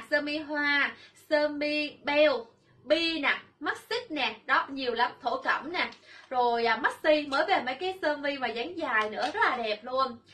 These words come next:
Đầm em mang, đầm em mang là chín chín ngàn nè chị. Một năm ba sáu chín chín ngàn. Đây, nếu mà lấy cái em mới mặc nè. Cái mắt xích này là một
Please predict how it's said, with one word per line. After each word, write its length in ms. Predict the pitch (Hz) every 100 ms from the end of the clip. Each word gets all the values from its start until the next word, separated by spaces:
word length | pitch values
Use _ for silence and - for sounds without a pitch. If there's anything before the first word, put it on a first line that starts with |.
| - -
Đầm 200 | 269 294
em 240 | 285 349 349
mang, 200 | 349 330
đầm 140 | 320
em 200 | 302 359
mang 180 | 359 359
là 80 | 311
chín 160 | 349 427
chín 100 | 320 415
ngàn 200 | 381 285
nè 160 | 277 277
chị. 260 | 254 233 302
Một 140 | 277
năm 160 | 294 330
ba 180 | 330 330 330
sáu 160 | 277
chín 180 | 294 359
chín 180 | 302 349
ngàn. 320 | 392 277 254 - - - -
Đây, 220 | 339 359 330
nếu 140 | 349
mà 120 | 494 339
lấy 140 | 302
cái 160 | 349 440
em 200 | 359 339
mới 200 | 320 370
mặc 240 | 480 285
nè. 180 | 269 247 240 _ - _
Cái 100 | 392
mắt 160 | 403 466 -
xích 180 | 508
này 120 | 427 285
là 140 | 254
một 360 | 247 247 233